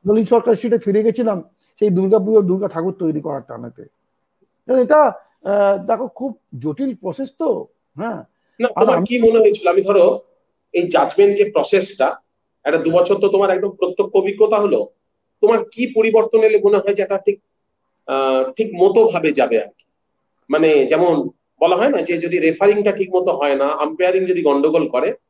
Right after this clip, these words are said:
Speaker 2: প্রচুর ভালো ভালো খেলা নষ্ট হয়ে যায়। তেমন আমি বলি পুজোর জাজমেন্টের জন্য প্রচুর ভালো ভালো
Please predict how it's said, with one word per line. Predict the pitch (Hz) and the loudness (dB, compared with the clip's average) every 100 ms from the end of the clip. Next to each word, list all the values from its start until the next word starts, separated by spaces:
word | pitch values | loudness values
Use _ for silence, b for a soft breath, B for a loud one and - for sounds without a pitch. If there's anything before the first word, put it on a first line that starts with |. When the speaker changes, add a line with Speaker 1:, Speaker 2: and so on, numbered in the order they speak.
| _ _ _ - | _ _ _ -2
Speaker 2:
প্রচুর | 190 262 311 | 0 0 -2
ভালো | - 156 156 | -2 0 2
ভালো | 185 | 2
খেলা | 202 143 147 | 0 0 0
নষ্ট | 131 113 - 98 | 0 -2 -8 -12
হয়ে | 92 | -12
যায়। | 92 _ _ _ _ _ _ | -16 _ _ _ _ _ _
তেমন | - 170 202 | 0 4 4
আমি | 208 | 4
বলি | 208 214 | 4 2
পুজোর | 208 190 208 196 | 0 2 2 4
জাজমেন্টের | 165 208 202 202 214 | 2 4 2 2 -2
জন্য | - 180 143 147 - _ _ _ _ _ _ | 0 0 0 -6 -10 _ _ _ _ _ _
প্রচুর | 196 202 254 233 | 0 2 -2 -4
ভালো | 160 170 | 0 0
ভালো | 170 170 165 151 - | 0 2 2 2 -2